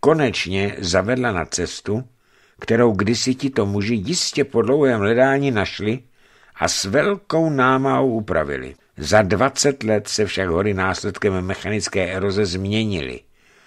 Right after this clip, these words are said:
a horské potoky nas-, nestačily odnášet kamení,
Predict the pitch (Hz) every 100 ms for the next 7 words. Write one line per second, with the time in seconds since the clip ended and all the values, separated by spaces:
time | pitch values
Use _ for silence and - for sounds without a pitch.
0 | _ - 73 71 117 110 - 110 - 95
1 | 110 104 110 104 92 - 98 92 98 98
2 | 107 - 110 - 113 - - 95 110 117
3 | - 95 87 92 101 101 104 104